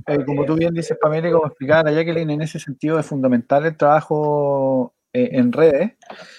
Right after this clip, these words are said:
Hay un tra-, de, de pronto a veces las O N Gs tienen un, un enfoque que puede ser más académico, si se quiere decir, o más técnico,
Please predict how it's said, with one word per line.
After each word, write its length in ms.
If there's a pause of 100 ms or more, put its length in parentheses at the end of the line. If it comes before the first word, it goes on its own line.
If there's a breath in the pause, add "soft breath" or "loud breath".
(140 loud breath)
Hay 100
un 60
tra-, 240
de, 760
de 120
pronto 320
a 20
veces 300
las 80
O 80
N 100
Gs 300
tienen 260
un, 480
un 180
enfoque 520
que 120
puede 260
ser 260
más 240
académico, 480
si 120
se 120
quiere 160
decir, 280
o 60
más 180
técnico, 560